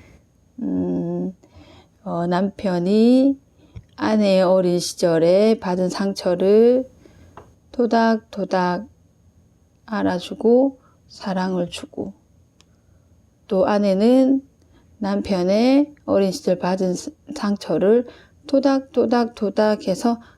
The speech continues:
사랑을 주고, 그래서 이 부부가 사랑이 되어서 또 그 사랑으로 아이들에게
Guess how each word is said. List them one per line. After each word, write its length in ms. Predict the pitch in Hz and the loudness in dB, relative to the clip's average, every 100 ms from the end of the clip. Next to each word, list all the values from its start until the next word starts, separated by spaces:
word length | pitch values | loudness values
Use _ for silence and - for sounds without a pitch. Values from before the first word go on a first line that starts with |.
| _ | _
사랑을 500 | 185 196 185 185 180 | -10 -6 -6 -6 -8
주고, 400 | - - - 190 _ _ - - - _ | -12 -16 -18 -18 _ _ -20 -20 -20 _
그래서 360 | - 214 208 196 | -10 -2 0 2
이 320 | 202 202 202 - - _ | 2 0 0 -6 -20 _
부부가 500 | 240 214 214 226 233 | 0 2 2 2 0
사랑이 540 | 233 - 226 254 233 196 | 0 -2 0 2 2 2
되어서 580 | 190 180 175 285 330 - _ _ _ _ _ _ _ | 2 0 2 0 0 -6 _ _ _ _ _ _ _
또 140 | 196 | -4
그 160 | 185 190 | -2 -4
사랑으로 680 | - 190 175 185 214 269 269 - - _ | -4 -4 -2 0 2 0 -2 -14 -20 _
아이들에게 920 | - 185 175 208 175 - - 170 - | -6 -4 -4 -6 -8 -8 -10 -14 -16